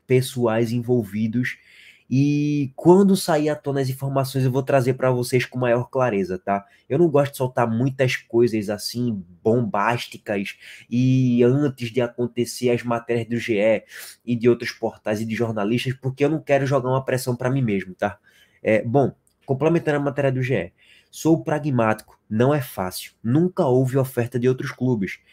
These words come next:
Só teve um clube lá atrás e depois o Bahia. A ideia é mantê-lo até o final do ano. Tem contrato até o final de agosto, quando a janela estará fechada. Então a possibilidade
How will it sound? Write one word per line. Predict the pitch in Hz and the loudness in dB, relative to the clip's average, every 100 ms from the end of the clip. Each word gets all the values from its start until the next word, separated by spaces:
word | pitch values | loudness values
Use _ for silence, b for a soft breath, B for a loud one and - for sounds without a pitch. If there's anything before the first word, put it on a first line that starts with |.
| b | b
Só | - 123 | -4 -2
teve | 131 139 131 | 0 0 2
um | 165 | 0
clube | 165 131 139 143 | 0 0 0 2
lá | 143 | 0
atrás | 143 - 110 123 | 0 -2 0 0
e | 123 | 2
depois | 131 131 110 113 123 - b b | -2 0 0 0 0 -8 b b
o | 110 | 2
Bahia. | 127 139 98 87 82 b b | 4 2 0 -4 -8 b b
A | 104 151 | 2 4
ideia | 139 139 147 - | 4 2 2 0
é | 135 | -2
mantê-lo | 147 156 131 131 135 | 0 -2 0 2 2
até | 135 135 | 2 0
o | |
final | 135 139 139 | -2 -2 -2
do | 151 | 0
ano. | 135 101 95 _ _ | 0 -2 -6 _ _
Tem | 143 147 | -4 0
contrato | 160 139 131 | 0 0 0
até | 127 131 | 0 -2
o | |
final | 131 139 117 | -2 0 2
de | 110 123 | 2 2
agosto, | 117 127 147 - _ | 2 0 0 -10 _
quando | - 135 | -2 0
a | 135 | 2
janela | 139 123 123 | 2 0 0
estará | - 131 117 | 0 0 0
fechada. | 123 147 131 - 92 73 82 _ _ _ | -2 -4 -4 -4 -6 -6 -12 _ _ _
Então | 120 127 143 | -6 0 0
a | 135 | 0
possibilidade | - 135 143 135 151 139 104 90 85 | 0 -2 -2 -2 -2 0 0 0 -2